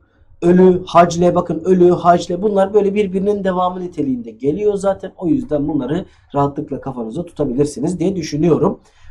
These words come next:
Burası önemli. Tiyatrolarına gelecek olursak arkadaşlar içli kız. Aa, burada önemli bir bilgi var. Validem ilk kafiyesiz şiirdir edebiyatımızda. Kafiyesiz şiir arkadaşlar.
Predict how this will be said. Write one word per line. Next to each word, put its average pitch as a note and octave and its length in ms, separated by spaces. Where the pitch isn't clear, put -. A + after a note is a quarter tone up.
Burası A3 300
önemli. G#3 560
Tiyatrolarına A#3 600
gelecek F#3 480
olursak F#3+ 420
arkadaşlar D3+ 520
içli D3+ 340
kız. D#3+ 160
Aa, C3+ 320
burada F#3 380
önemli C#3 380
bir B2 200
bilgi A#2 340
var. E3 240
Validem F#3+ 540
ilk A3 260
kafiyesiz E3 800
şiirdir D3 540
edebiyatımızda. A2 960
Kafiyesiz A#2+ 760
şiir A2+ 380
arkadaşlar. G#2 760